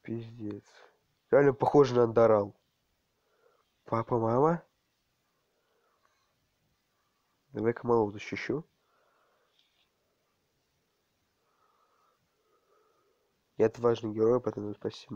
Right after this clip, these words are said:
мальца. Мало ли ничего захерачит.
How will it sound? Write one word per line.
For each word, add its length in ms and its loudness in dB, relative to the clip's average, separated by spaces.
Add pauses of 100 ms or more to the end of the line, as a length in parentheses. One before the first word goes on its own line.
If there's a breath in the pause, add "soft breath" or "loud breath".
(160)
мальца. 540 -8 (1600 soft breath)
Мало 220 4
ли 140 2
ничего 220 -4
захерачит. 560 0